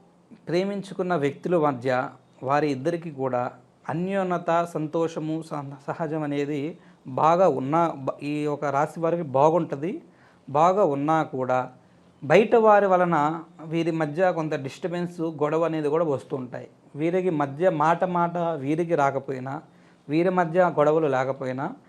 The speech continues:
ఇతరుల వలన, ఇతర మార్గాల వలన, వీరికి ఇతర స్త్రీ వలన కానీ,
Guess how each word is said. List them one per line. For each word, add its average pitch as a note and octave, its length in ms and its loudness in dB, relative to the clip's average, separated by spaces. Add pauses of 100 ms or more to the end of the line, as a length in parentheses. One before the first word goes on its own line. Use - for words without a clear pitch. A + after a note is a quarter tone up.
(200)
ఇతరుల G3 460 2
వలన, F3 560 4
ఇతర D3 240 -2
మార్గాల D3+ 520 0
వలన, D3 320 -2
వీరికి C#3 340 -6
ఇతర B2+ 220 -6
స్త్రీ C#3 380 -6
వలన D#3+ 340 0
కానీ, D#3 400 -2